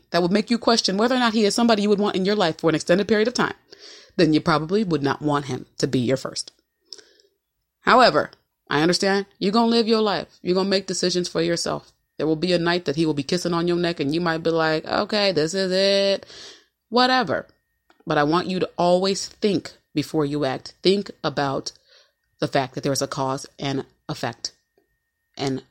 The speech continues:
always know, well, am I really ready for what might happen?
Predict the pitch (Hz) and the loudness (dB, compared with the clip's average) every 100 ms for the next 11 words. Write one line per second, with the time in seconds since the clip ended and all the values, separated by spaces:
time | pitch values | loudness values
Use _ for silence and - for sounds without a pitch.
0 | _ _ 151 147 160 170 185 185 143 - | _ _ 0 2 4 2 0 -2 -2 -6
1 | _ _ _ _ 135 147 160 - _ 156 | _ _ _ _ 0 4 4 2 _ 0
2 | 156 151 180 208 143 151 _ _ _ - | 2 4 2 2 -6 -18 _ _ _ -20
3 | 165 160 185 190 190 190 - _ _ _ | -10 -2 0 0 -2 -6 -12 _ _ _
4 | _ - 156 147 139 135 - _ - - | _ -4 0 2 0 -4 -12 _ -6 -2
5 | 139 131 - _ _ _ _ 147 143 - | 0 -2 -6 _ _ _ _ -2 -2 -2
6 | 147 135 127 _ _ _ - 139 - - | -6 -6 -8 _ _ _ -6 -6 -6 -10